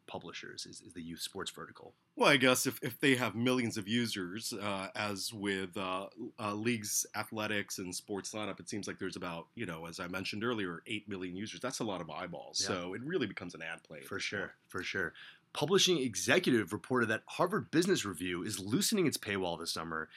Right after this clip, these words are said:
Speaker 1: in an interesting move to attract new audiences and capture email addresses. So for the months of July and August, non-subscribers that were now faced with this sort of paywall where you get fifteen free pieces of content, now if you register, you give your email, you're getting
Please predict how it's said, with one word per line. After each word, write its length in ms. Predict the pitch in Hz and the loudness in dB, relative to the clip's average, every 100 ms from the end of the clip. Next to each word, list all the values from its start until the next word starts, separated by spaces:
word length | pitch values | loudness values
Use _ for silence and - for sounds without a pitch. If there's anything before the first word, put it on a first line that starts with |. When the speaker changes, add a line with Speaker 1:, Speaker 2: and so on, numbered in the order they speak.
| - | -10
Speaker 1:
in 140 | 117 120 | -2 -2
an 60 | - | 2
interesting 420 | 160 170 170 165 | 2 2 4 6
move 220 | 123 113 | 6 6
to 140 | - 98 | 2 -2
attract 400 | - 117 98 104 | 2 4 2 4
new 180 | 123 | 4
audiences 500 | 107 101 98 - 98 | 4 2 0 -2 -4
and 220 | 95 98 - | -6 -10 -8
capture 560 | - 101 - 101 95 - _ - | -2 -2 0 0 0 -2 _ -10
email 280 | 95 85 82 | -6 -4 -2
addresses. 600 | 76 85 - 87 90 - - - | -4 -4 -6 -4 -6 -6 -10 0
So 120 | 147 | 2
for 120 | 147 | 6
the 60 | 139 | 8
months 240 | 165 180 | 8 6
of 80 | 127 | 2
July 260 | 120 127 117 | 4 6 6
and 100 | 135 | 8
August, 380 | 156 104 95 | 6 6 2
non-subscribers 1000 | 107 113 131 - - 120 101 92 90 92 - - - | 4 4 6 4 2 4 4 4 2 0 -4 -12 -2
that 220 | 107 107 | 2 4
were 400 | 98 101 98 90 - - | 4 4 4 2 -2 -6
now 280 | 107 123 139 | 6 8 8
faced 340 | - 117 110 - | 6 4 4 2
with 140 | 101 | -2
this 160 | 104 - | -2 0
sort 100 | 101 | 0
of 160 | - | -2
paywall 540 | - 110 110 110 107 95 | 0 2 4 4 2 0
where 100 | 95 | -2
you 100 | 87 | -2
get 200 | 98 - | -2 -2
fifteen 400 | 113 - 104 92 | -4 -4 -4 -4
free 260 | - 104 | -2 -4
pieces 320 | 92 104 90 | -2 -4 -4
of 140 | 90 - | -4 -4
content, 500 | 101 104 90 87 87 - - - | -2 -2 -2 -6 -6 -12 -14 2
now 140 | 113 | 4
if 180 | 135 131 | 4 2
you 100 | 113 | -2
register, 640 | 98 135 143 123 - 98 92 | 4 6 6 4 4 4 2
you 200 | 90 87 | 0 -2
give 260 | 123 131 | 2 4
your 160 | 127 120 104 | 4 0 0
email, 380 | 101 98 92 - - | -2 0 0 -4 -6
you're 100 | 107 | -2
getting 300 | 120 113 113 | 4 4 2